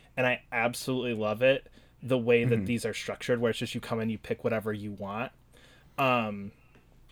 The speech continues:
Speaker 1: specifically, I was thinking of almost giving this to, like, my best insert thing here is just, they're short R P Gs. You don't play a lot of
Speaker 2: Sure.
Speaker 1: short R P Gs. There are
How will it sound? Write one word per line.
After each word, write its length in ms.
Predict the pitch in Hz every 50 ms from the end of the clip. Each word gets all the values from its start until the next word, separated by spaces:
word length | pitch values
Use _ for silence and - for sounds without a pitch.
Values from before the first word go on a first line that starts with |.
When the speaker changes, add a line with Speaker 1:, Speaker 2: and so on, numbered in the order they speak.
| - - - - - -
Speaker 1:
specifically, 960 | - - - 151 151 - - 190 185 - 180 151 - - 117 113 110 110 107 110
I 140 | - 120 120
was 180 | 120 120 117
thinking 380 | - 135 120 113 127 117 110 113
of 580 | - 120 113 110 104 104 104 101 98 - - - _
almost 320 | - 135 139 135 127 - -
giving 180 | 127 120 117
this 120 | 117 113 -
to, 80 | 120
like, 120 | 110 110 104
my 100 | 104 104
best 280 | 104 107 104 - - -
insert 320 | 120 110 - 117 113 107
thing 160 | - 107 104
here 220 | - - 127 117 110
is 80 | 104 -
just, 240 | 120 107 - - - - - - - - - _ -
they're 140 | 156 160 143
short 380 | - - - 139 131 143 - -
R 140 | 120 120
P 180 | 117 - 123 110
Gs. 340 | 98 101 101 104 104 - - -
You 200 | - 113 135 160
don't 220 | 165 208 208 175 117
play 240 | - - 135 131 123
a 60 | 120
lot 220 | 113 113 110 113 113
of 60 | 101
Speaker 2:
Sure. 80 | 85 -
Speaker 1:
short 180 | 120 110 110
R 120 | 110 104 104
P 140 | - 110 104
Gs. 260 | 92 104 101 101 -
There 200 | - 139 143 165
are 300 | 180 170 160 139 127 123